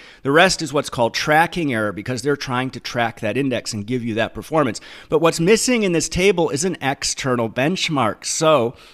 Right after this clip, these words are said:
remember, we only have ten years of data. And when you look at the ten years of data for Noble, it actually underperforms the S and P five hundred. We're gonna talk about that in a second. But when you look at that index, that strategy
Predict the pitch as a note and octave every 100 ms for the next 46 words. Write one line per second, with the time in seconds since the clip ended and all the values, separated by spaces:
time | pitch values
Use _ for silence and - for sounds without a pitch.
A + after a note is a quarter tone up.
0 | _ A#2 D#3 A3 D#3+ C3 B2+ D3+ E3 D3+
1 | D3 C3+ - - - - E3+ E3 D#3 D#3
2 | C#3+ A2+ B2+ E3+ D#3 G#2+ A2+ B2 B2 A2+
3 | B2+ F#3+ - - C3 - A2+ - C3 C#3
4 | C3+ B2 G#2 A#2+ C3+ C3 - G#2 A#2 D#3
5 | B2+ G2 B2 C3+ - A2 G#2 - - _
6 | - D#3 F3+ D3+ C3 A#2 C3+ C3 A#2 G#2
7 | - G#2 A#2+ A#2 A#2+ A2 A#2 G2+ G2+ C#3
8 | A2+ A2+ A2+ - - - - A2+ - A2
9 | G2+ - C#3 B2+ G#2 G#2+ - - - D#3+
10 | D#3+ D#3 D3 F#3+ G#3 - D3+ D3+ - -
11 | _ - A#2+ F3 D3 E3+ E3+ A#2 - -
12 | C3+ C3+ - - C#3+ C#3+ D3+ D3+ C#3 C3+
13 | G2+ D#2+